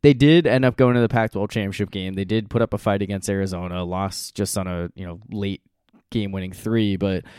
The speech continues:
I think that U C L A, Mick Cronin, like, they, they, there might just be, like, this, this thing about them where they kinda like Texas A and M, have a bit of a chip on their shoulder, like, they're trying to go out,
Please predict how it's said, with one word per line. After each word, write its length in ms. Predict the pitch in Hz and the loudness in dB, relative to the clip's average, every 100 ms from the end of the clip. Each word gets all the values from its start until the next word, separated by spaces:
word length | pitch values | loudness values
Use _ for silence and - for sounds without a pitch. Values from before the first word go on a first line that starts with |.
| - - _ _ | -20 -20 _ _
I 140 | 139 | 0
think 220 | 135 156 151 | 2 2 4
that 320 | 156 147 135 | 6 6 6
U 160 | 135 143 | 4 4
C 200 | - 143 | 4 2
L 180 | 131 147 | 4 4
A, 320 | 147 143 131 _ _ _ _ _ _ | 4 4 0 _ _ _ _ _ _
Mick 180 | 160 175 | -2 -2
Cronin, 680 | - 151 160 165 170 165 170 | 0 2 4 4 6 4 2
like, 180 | 143 117 | 2 4
they, 240 | 135 139 127 | 6 6 6
they, 180 | 147 | 4
there 140 | 147 156 | 4 4
might 160 | 180 185 | 4 2
just 200 | 190 170 | 0 0
be, 140 | 175 | 2
like, 200 | 165 160 | 2 2
this, 380 | 165 143 - - - | 0 0 -4 -10 -8
this 340 | 131 139 - | -2 -2 -2
thing 280 | - 156 165 | 0 2 4
about 320 | 143 135 - | 6 6 6
them 300 | 135 131 135 | 2 2 2
where 240 | 117 110 104 | 4 4 4
they 400 | 110 110 107 98 - _ _ - | 4 2 0 -4 -16 _ _ -2
kinda 220 | 131 143 | 0 2
like 180 | 135 - | 0 0
Texas 280 | 135 - 135 | -2 -2 -2
A 100 | 127 | 0
and 100 | 127 | 2
M, 200 | 127 120 | 2 4
have 140 | 113 | 2
a 40 | 110 | 2
bit 140 | 117 | 2
of 80 | 110 | 0
a 40 | |
chip 260 | - 135 131 | 0 -2 0
on 100 | 120 | -2
their 100 | 117 | -2
shoulder, 560 | - 113 113 110 110 | 0 0 2 2 2
like, 160 | 104 101 | 0 -2
they're 120 | 95 | -6
trying 240 | - 117 107 | -4 -2 -2
to 120 | 107 | -2
go 240 | 110 107 | 0 2
out, 360 | 104 101 98 | 2 2 0